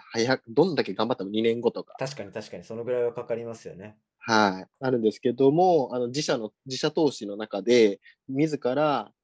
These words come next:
Speaker 1: 固有レベルですけども、まず衛星一個持ってみて、
Speaker 2: うん。
Speaker 1: 衛星で何が取れるのか、あるいは衛星で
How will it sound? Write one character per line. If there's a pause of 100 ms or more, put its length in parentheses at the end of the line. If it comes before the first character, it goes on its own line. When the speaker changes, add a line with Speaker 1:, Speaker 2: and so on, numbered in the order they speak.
(100)
Speaker 1:
固
有
レ
ベ
ル
で
す
け
ど
も、
ま
ず
衛
星
一
個
持
っ
て
み
て、
Speaker 2:
う
ん。
Speaker 1:
衛
星
で
何
が
取
れ
る
の
か、
あ
る
い
は
衛
星
で